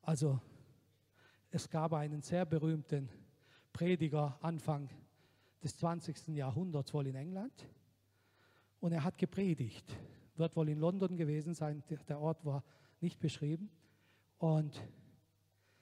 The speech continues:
er war ein berühmter Prediger und hat sehr herausfordernd gepredigt.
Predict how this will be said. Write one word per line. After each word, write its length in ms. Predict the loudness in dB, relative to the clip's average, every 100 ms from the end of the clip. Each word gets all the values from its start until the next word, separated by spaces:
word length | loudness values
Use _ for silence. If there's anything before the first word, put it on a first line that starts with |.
| _ _ _ _ _ _ -2
er 180 | 2
war 280 | 2 2 0
ein 220 | -2 -2
berühmter 480 | -2 0 2 2 0
Prediger 520 | 2 4 4 2 0
und 160 | -2 -2
hat 180 | -4 -4
sehr 460 | -2 2 2 2 -2 -10 -10
herausfordernd 800 | -2 0 2 2 2 0 0 -2
gepredigt. 680 | -4 -4 -2 -2 -4 -8 -18